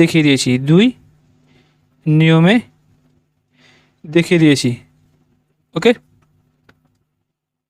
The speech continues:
এই অঙ্কটা আমি actually দুই নিয়মে আর দেখাবো না, যেহেতু অঙ্কের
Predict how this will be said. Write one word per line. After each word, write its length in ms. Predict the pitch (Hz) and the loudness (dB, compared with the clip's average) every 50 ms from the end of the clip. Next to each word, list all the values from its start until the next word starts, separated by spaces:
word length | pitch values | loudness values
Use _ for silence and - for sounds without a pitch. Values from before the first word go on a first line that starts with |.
| _ _ _ - | _ _ _ 0
এই 180 | 180 175 180 180 180 175 180 - - _ _ _ _ - 160 | 2 4 4 4 2 0 -2 -6 -10 _ _ _ _ -2 -2
অঙ্কটা 280 | 165 165 180 175 180 180 175 | 0 0 -2 0 0 0 2
আমি 80 | 175 170 170 | 2 0 0
actually 320 | - - 160 160 165 185 190 - _ _ _ 151 143 135 | -2 0 -2 0 2 0 -2 -2 _ _ _ -16 -4 0
দুই 120 | 170 175 175 | 0 2 2
নিয়মে 200 | 175 175 175 175 170 | 2 2 2 2 2
আর 60 | 160 151 151 | 2 0 -2
দেখাবো 240 | 151 - 160 156 165 180 | -2 0 0 0 0 0
না, 40 | 180 160 | 0 0
যেহেতু 220 | 160 160 156 - 151 147 147 | -2 -2 0 0 0 0 0
অঙ্কের 300 | 151 147 - 151 156 | -2 -2 0 0 -2